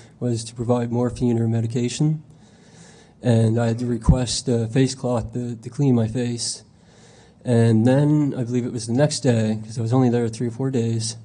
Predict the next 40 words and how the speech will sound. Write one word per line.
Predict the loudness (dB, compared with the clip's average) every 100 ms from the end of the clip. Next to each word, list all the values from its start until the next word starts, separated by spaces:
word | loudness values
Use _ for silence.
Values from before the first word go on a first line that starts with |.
| -20 -20 -20 -20 _ _ _ _ 4
they | 6 8
requested | 4 0 -2 -2 -2 0
an | 2
x-ray, | 0 -2 -6 -4 -4 -4 -8 -8
and | -4 -2 0 -2
I | -2
have | -2 -2 -2 -4
the, | -4 -4 -2
uh, | -4 -8 -12
since | -2 0 0
getting | 0 0 0 -2 -4
the, | -6 -8 -12 -12
the | -4
physical | -2 -2 0
medical | 2 0 -2
records | -2 -2 -4 -8
from | -10 -6 0 0
my | 0
doctor | 0 0 -2 -4 -4
where | -4 -4 -4
it | -6 -6
stated | -10 -10 -4 4 4 4 -4
that | -10
they | -4 -2
requested | -2 -2 -4 -4 -2
a |
mobile | 0 0 2 0 0
x-ray, | -4 -4 -4 -4 -4 -8 -8
where | -6
they | -2
bring | 0 0
the | 2
x-ray | 0 -2 -4
machine | -4 -2 -4 -4
to | -4
your | -6 -4
hospital | -4 -4 -6 -4
bed | -2 -2
or |
stretcher. | -4 -2 -2 -2 -6